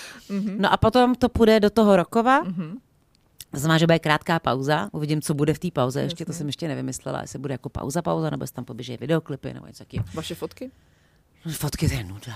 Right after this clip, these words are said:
Speaker 1: Je
Speaker 2: Už se
Speaker 1: takhle.
Speaker 2: musí hejbat, ty
Speaker 1: Jo,
Speaker 2: obrázky,
Speaker 1: takhle.
Speaker 2: že? A ona tam je letka, naštěstí, jsem
Speaker 1: Mhm.
Speaker 2: zjistila, takže. No a potom bude ten normální rokový
Speaker 1: Mhm.
Speaker 2: koncert, kde bych taky chtěla mít nějaký hosty, ale já to, já nechci mít přehostováno,
Speaker 1: Jasně.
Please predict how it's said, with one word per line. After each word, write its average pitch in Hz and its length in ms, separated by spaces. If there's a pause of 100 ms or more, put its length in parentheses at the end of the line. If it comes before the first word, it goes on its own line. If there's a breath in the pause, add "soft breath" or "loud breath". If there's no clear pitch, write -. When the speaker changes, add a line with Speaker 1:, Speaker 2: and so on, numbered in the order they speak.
(140)
Speaker 1:
Je 190 60
Speaker 2:
Už 190 60
se 180 80
Speaker 1:
takhle. 160 140
Speaker 2:
musí 156 220
hejbat, 139 440
ty - 100
Speaker 1:
Jo, 147 100
Speaker 2:
obrázky, 113 440
Speaker 1:
takhle. 226 140
Speaker 2:
že? - 80
A - 140
ona 143 180
tam 165 180
je 165 60
letka, 139 300
naštěstí, 143 440
jsem 180 100
Speaker 1:
Mhm. 170 80
Speaker 2:
zjistila, 147 360
takže. 123 260 (640 loud breath)
No 185 140
a - 20
potom 220 260
bude 233 120
ten 214 140
normální 175 380
rokový 208 260
Speaker 1:
Mhm. 214 60
Speaker 2:
koncert, 196 600
kde 175 200
bych 185 160
taky 151 220
chtěla 226 320
mít 247 220
nějaký 220 320
hosty, 214 240
ale 175 120
já 180 100
to, 170 100
já 196 120
nechci 226 240
mít 254 100
přehostováno, 160 1000
Speaker 1:
Jasně. 247 120